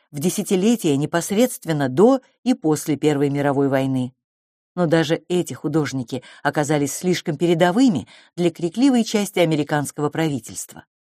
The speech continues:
Хотя некоторые сотрудники из культурной программы Госдепа сочли отобранные картины искусством,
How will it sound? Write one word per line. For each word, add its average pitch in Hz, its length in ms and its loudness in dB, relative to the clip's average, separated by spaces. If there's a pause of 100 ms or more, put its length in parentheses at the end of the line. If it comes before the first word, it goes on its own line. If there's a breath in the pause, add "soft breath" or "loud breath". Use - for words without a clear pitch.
(560)
Хотя 165 280 0
некоторые 170 500 2
сотрудники 160 680 -2
из 139 100 -6
культурной 160 500 -2
программы 151 500 0
Госдепа 139 580 0 (340)
сочли 180 500 0
отобранные 165 600 2
картины 165 480 -2
искусством, 254 640 -6